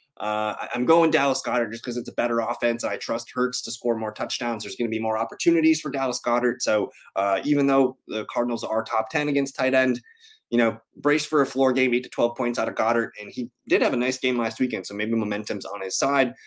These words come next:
Start that Eagles defense, and then who knows? Maybe Kenneth Gainwell gets some run in the end of this game. On the Cardinals side, they did put Marquise Brown on I R, so,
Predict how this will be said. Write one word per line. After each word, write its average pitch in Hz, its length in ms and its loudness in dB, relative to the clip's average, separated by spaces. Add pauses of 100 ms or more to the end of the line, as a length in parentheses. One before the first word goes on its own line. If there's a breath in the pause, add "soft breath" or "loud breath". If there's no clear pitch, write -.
(120)
Start 160 260 4
that 147 160 6
Eagles 143 260 2
defense, 196 460 0
and 143 100 -2
then 139 120 2
who 226 100 4
knows? 208 240 4
Maybe 147 480 6 (140)
Kenneth 143 240 -2
Gainwell 131 340 4
gets 120 180 0
some 117 120 0
run 120 200 2
in 113 120 0
the 98 140 -6
end 113 140 -4
of 101 80 -10
this 101 160 -6
game. 147 420 2 (540)
On 147 140 2
the 143 60 2
Cardinals 165 400 2
side, 175 240 4
they 135 100 8
did 139 220 2
put 147 160 2
Marquise 127 420 -2
Brown 131 360 -2
on 113 200 -2
I 101 240 -2
R, 147 320 4
so, 120 400 4